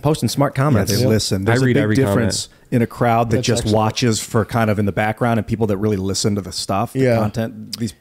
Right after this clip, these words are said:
Speaker 2: people
Speaker 1: Here,
Speaker 2: listen.
Speaker 1: here's a
Speaker 3: Yeah.
Speaker 1: good one. Miguel D says, "I'm a staunch conservative, but I'm sounding more like Bernie Sanders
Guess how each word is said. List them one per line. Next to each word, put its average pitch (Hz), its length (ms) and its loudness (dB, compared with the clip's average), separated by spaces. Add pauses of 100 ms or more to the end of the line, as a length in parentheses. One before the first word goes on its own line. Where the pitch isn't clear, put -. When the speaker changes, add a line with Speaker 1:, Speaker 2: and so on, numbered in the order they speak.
(140)
Speaker 2:
people 120 180 -2
Speaker 1:
Here, 90 80 -6
Speaker 2:
listen. 92 400 -6
Speaker 1:
here's 139 160 2
a 165 40 2
Speaker 3:
Yeah. 135 60 2
Speaker 1:
good 123 80 4
one. 123 180 4
Miguel 127 360 2
D 131 180 4
says, 127 140 2
"I'm 110 120 4
a 110 60 2
staunch 143 440 0
conservative, 139 520 2
but 113 80 2
I'm 113 100 4
sounding 131 300 4
more 120 220 6
like 123 200 2
Bernie 120 240 4
Sanders 117 540 0